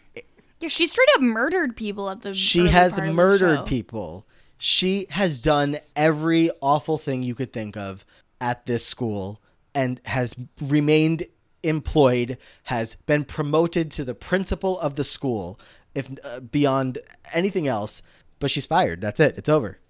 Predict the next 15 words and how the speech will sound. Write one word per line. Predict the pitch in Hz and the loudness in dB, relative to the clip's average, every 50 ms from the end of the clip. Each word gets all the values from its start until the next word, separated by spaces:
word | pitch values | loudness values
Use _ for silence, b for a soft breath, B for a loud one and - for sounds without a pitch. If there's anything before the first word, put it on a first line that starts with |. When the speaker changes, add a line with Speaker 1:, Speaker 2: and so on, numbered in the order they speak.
| _ _ _ _ _ | _ _ _ _ _
Speaker 2:
It's | - 202 - - | -14 -8 0 4
over. | 240 294 294 - 98 - _ _ _ _ _ _ - - | 4 4 4 2 -8 -10 _ _ _ _ _ _ -2 0
And | 165 170 | 2 4
it's, | 170 160 - | 4 2 2
and | - 180 160 160 156 | 0 0 0 0 2
not, | 147 156 156 156 160 | 2 2 2 2 2
not, | 160 151 156 165 185 | 0 -2 -4 -2 -2
nonetheless, | 156 165 160 151 143 143 139 139 - - | -2 0 0 2 2 2 2 0 0 -2
like, | 135 123 120 - 143 131 - | -6 -6 -6 -10 -20 -16 -10
like, | 151 131 131 | -10 -10 -8
it's | 156 139 | -4 0
also | - 160 147 - 143 139 135 135 - | 0 0 2 0 -2 -4 -4 -8 -2
by | - 151 139 | 0 0 0
the | 127 127 | 0 -2
guy | 117 135 120 117 113 107 | -2 -2 -2 -2 -2 -6